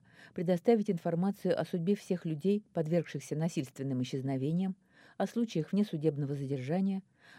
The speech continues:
об арестах правозащитников и журналистов,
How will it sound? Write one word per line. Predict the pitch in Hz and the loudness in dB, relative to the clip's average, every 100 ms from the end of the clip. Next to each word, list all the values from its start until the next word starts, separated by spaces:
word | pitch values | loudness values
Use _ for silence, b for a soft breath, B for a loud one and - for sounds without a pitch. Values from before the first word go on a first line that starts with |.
| B | B
об | 175 | 2
арестах | 190 233 - 160 - | 4 2 0 -4 -2
правозащитников | 160 139 143 147 180 170 160 139 | -4 -2 -4 -4 -4 -4 -6 -4
и | 143 | -4
журналистов, | 147 135 123 190 - 190 | -2 -2 -2 -2 -4 -10